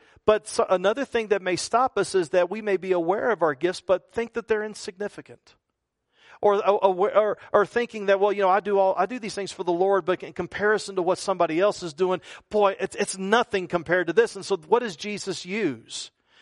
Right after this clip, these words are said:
Well, what Jesus uses is this in verse forty-one, "Truly I say to you,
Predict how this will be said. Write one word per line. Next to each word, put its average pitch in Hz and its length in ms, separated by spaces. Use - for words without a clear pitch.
Well, 180 140
what 175 140
Jesus 185 440
uses 175 560
is 156 220
this 214 260
in 165 40
verse 160 200
forty-one, 190 480
"Truly 214 360
I 180 60
say 208 300
to 202 60
you, 160 260